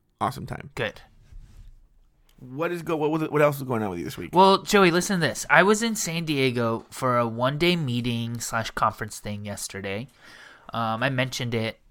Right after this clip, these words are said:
Speaker 2: uh, in my last story, but
Speaker 1: <gasps> Oh my God. I'm sorry. I hate to do this. I don't know what's, I'm retarded. I have notes in front of me.
Speaker 2: Yeah.
Speaker 1: F-, finish your story and then I'll go.
Speaker 2: No,
Speaker 1: I
Speaker 2: just
Speaker 1: wasn't
Speaker 2: do it and then,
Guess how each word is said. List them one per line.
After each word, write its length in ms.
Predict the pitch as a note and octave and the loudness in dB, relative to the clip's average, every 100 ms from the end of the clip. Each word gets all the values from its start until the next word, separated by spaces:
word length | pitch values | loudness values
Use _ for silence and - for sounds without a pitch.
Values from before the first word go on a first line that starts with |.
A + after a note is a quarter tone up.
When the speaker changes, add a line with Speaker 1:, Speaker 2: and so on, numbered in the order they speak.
| _ | _
Speaker 2:
uh, 300 | A2 G#2+ G#2 - | -14 -12 -12 -12
in 100 | A2 | -12
my 140 | G#2 | -10
last 260 | G#2 G2 - | -8 -8 -10
story, 320 | - G2+ G#2+ A2 | -8 -6 -6 -6
but 160 | G#2 | -8
Speaker 1:
<gasps> 40 | - | -2
Oh 140 | A3+ | 0
my 100 | A3 | 0
God. 320 | F#3+ F#3 E3 C3+ C#3+ | -2 -2 -2 -2 -6
I'm 80 | |
sorry. 320 | C#3 C3 A2+ - | -4 -2 -2 -4
I 40 | |
hate 160 | C#3 C#3+ | -8 -8
to 60 | |
do 120 | C3+ A2+ | -4 -4
this. 280 | G2 - _ _ _ _ _ _ _ _ _ _ _ _ _ _ _ _ _ _ | -6 -10 _ _ _ _ _ _ _ _ _ _ _ _ _ _ _ _ _ _
I 120 | - F3+ | -6 -4
don't 100 | G3 | -4
know 80 | |
what's, 180 | F#3 - - | -6 -8 -8
I'm 100 | E3 | -6
retarded. 280 | E3+ - E3+ | -6 -4 -4
I 20 | |
have 140 | F3 F3+ | -2 0
notes 320 | B2 A#2+ - | 0 0 -2
in 60 | E3 | -8
front 180 | F3+ F3+ | -6 -4
of 80 | |
me. 240 | F#3+ G#3 A#3 _ _ - | -4 -4 -6 _ _ -10
Speaker 2:
Yeah. 160 | A#2+ B2+ - | -8 -8 -14
Speaker 1:
F-, 180 | - - - | -14 -12 -4
finish 320 | A3 B3+ B3+ | 0 0 0
your 60 | A3+ | -4
story 380 | - D#3+ D#3+ | -2 2 2
and 120 | D3 C#3 | 2 2
then 80 | B2+ | 0
I'll 100 | B2 | 0
go. 200 | A#2+ - - _ D#3+ | -2 -4 -16 _ 2
Speaker 2:
No, 100 | E3 | 4
Speaker 1:
I 60 | |
Speaker 2:
just 120 | F#3+ | 6
Speaker 1:
wasn't 180 | A3 G3 | 2 0
Speaker 2:
do 120 | A#2+ | 0
it 140 | A#2+ A2+ | 0 0
and 160 | B2+ | 0
then, 280 | B2+ B2+ B2 | 0 0 -4